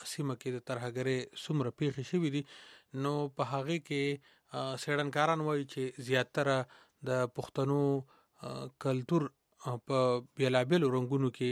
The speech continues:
په هدف کړی شوی دی او په خاصه توګه هغه میلې او هغه د خوشحالۍ ځایونه، آه، په کومه کې چې به، آه، پښتانو خپل، آه، خوشحالۍ کولې، هغه په خصوصي توګه باندې په هدف شوي دي او اوس هغه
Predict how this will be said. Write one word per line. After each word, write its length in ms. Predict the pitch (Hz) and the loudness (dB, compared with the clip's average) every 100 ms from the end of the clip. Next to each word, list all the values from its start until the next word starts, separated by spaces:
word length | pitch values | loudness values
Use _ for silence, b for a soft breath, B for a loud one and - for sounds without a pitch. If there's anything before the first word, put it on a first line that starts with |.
| 120 | 0
په 60 | 127 120 | 0 0
هدف 200 | 117 113 - | 0 -4 0
کړی 120 | 123 - | 0 4
شوی 160 | 175 | 4
دی 60 | 139 | 4
او 100 | 127 127 | 2 0
په 60 | - | 0
خاصه 240 | 143 135 131 | 0 0 -2
توګه 220 | 131 127 - B B B - | 0 0 -2 B B B -2
هغه 240 | 175 175 156 139 | 2 4 4 4
میلې 340 | 135 143 156 151 143 - | 2 2 2 0 -2 -2
او 80 | 127 127 139 | 0 2 4
هغه 220 | 143 135 123 | 4 4 -2
د 20 | - | -2
خوشحالۍ 500 | 131 - 123 131 139 135 - 120 113 | -4 0 0 2 2 0 -6 -8 -6
ځایونه، 320 | 120 147 170 117 B B B B 131 | 2 4 6 2 B B B B -2
آه، 100 | 127 | -2
په 60 | 131 - | -2 0
کومه 200 | 143 131 | 0 -2
کې 80 | 131 | -4
چې 60 | 135 127 | -4 0
به، 100 | 143 - b b - | -2 -4 b b -4
آه، 280 | 120 120 120 113 127 | 0 2 0 -2 -8
پښتانو 500 | - - 123 131 139 131 - - 117 | -8 -2 0 2 2 0 -4 -10 -8
خپل، 200 | - 143 131 135 120 | -6 -6 -6 -6 -6
آه، 560 | 117 113 113 113 113 117 | -6 -6 -6 -8 -10 -10
خوشحالۍ 420 | - 120 120 127 156 | -10 -4 -2 0 -2
کولې، 280 | 135 135 139 139 B B B | -2 -2 -2 -4 B B B
هغه 160 | 131 185 - | -2 0 -4
په 40 | - | -6
خصوصي 360 | 131 135 127 135 | -8 -8 -8 -4
توګه 180 | 135 127 123 | -2 0 0
باندې 360 | 123 123 123 - | 0 -2 -6 -2
په 40 | 120 | -2
هدف 180 | 120 117 - | -2 -4 -2
شوي 180 | 185 165 139 | 0 0 0
دي 60 | 123 | -2
او 40 | 120 139 | 0 0
اوس 120 | 139 135 135 B B B - | 0 -4 -6 B B B -2
هغه 240 | 120 139 | 0 2